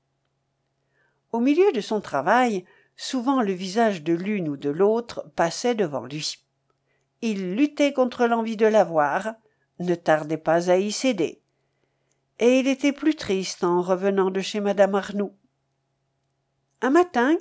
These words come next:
qu'il ruminait sa mélancolie au coin de son feu, Deslauriers entra. Les discours incendiaires de Sénécal avaient inquiété son patron, et une fois de plus,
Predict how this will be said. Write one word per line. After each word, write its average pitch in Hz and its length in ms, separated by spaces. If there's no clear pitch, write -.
qu'il 180 220
ruminait 196 440
sa 160 180
mélancolie 196 680
au 160 80
coin 196 220
de 170 100
son 139 220
feu, 240 400
Deslauriers 277 560
entra. - 500
Les 170 140
discours 214 580
incendiaires 247 800
de 151 100
Sénécal 226 680
avaient 185 260
inquiété 233 420
son 208 180
patron, 151 500
et 151 120
une 156 120
fois 170 180
de 120 100
plus, 269 480